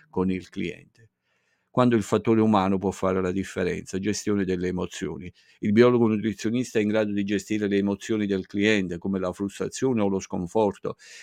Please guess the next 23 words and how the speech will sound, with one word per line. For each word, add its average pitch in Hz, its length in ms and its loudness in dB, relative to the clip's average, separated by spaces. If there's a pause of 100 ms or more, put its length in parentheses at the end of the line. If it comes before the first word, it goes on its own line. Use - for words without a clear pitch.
che 104 140 -2
possono 117 400 2
insorgere 104 560 2
durante 98 400 2
un, 95 320 2
eh, 92 260 -4
percorso 101 540 -4
di 98 100 -2
cambiamento 95 640 -2
alimentare. 87 720 -10 (420)
L'intelligenza 104 540 4
artificiale 107 540 2
non 104 260 2
è 104 60 2
in 104 40 2
grado 98 300 2
di 92 100 -4
comprendere 92 640 -2
e 95 60 -4
gestire 98 460 -4
le 92 100 -4
emozioni 90 540 -8
umane. 76 560 -14